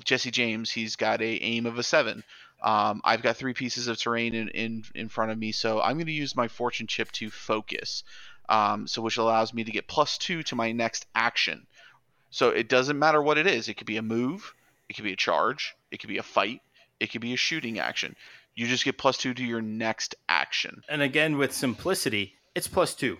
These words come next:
Speaker 1: Right. Plus two. Unless you have a sp-, a core rule called Prodigious, which certain characters have, and you have other unique ways with, uh, your, your posse themes and stuff like that, that can give you that, uh, Prodigious, which makes your, uh, focus checks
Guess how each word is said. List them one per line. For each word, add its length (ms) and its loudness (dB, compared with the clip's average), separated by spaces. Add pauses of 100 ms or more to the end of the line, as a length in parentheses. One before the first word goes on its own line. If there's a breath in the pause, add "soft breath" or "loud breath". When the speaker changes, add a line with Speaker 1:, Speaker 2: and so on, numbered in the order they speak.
(120)
Speaker 1:
Right. 180 6 (340)
Plus 160 2
two. 160 0 (340 loud breath)
Unless 260 6
you 100 4
have 120 6
a 80 4
sp-, 320 0
a 100 6
core 380 4
rule 360 2
called 340 4
Prodigious, 760 -2 (360 loud breath)
which 180 0
certain 240 2
characters 400 0
have, 300 4
and 200 0
you 100 -2
have 260 0
other 240 4
unique 380 -4
ways 420 0 (120)
with, 280 -4
uh, 380 2
your, 120 -4 (160)
your 160 -8
posse 360 4
themes 340 -6
and 120 -10
stuff 320 -6
like 160 -4
that, 280 0 (320 loud breath)
that 120 0
can 140 -2
give 160 0
you 140 -2
that, 280 0
uh, 160 2
Prodigious, 500 -4
which 180 -4
makes 260 -4
your, 380 -4
uh, 200 2
focus 400 0
checks 440 -2